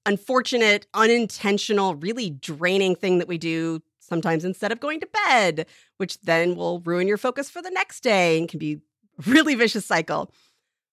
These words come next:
And folks with A D H D are more prone to those. It's harder to pull out, especially,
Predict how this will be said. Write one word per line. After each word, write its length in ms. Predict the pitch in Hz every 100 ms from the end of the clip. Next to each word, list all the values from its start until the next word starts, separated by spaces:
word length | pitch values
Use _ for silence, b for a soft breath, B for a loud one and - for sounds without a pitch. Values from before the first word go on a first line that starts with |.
| _ _ _ _ _ _ _ _ _ -
And 260 | 214 196 190
folks 200 | 262 -
with 80 |
A 60 | 277
D 100 | 269
H 120 | 254
D 160 | - 208 -
are 160 | 202
more 260 | 202 196 220
prone 440 | - - 190 196
to 100 | 170
those. 480 | 139 - - - - _ _ _ _ _ _ _ _ _ -
It's 180 | 180 -
harder 380 | - 240 254 254
to 80 |
pull 280 | 247 - 214
out, 300 | 170 139 - -
especially, 960 | - 220 214 240 214 208 196 190 190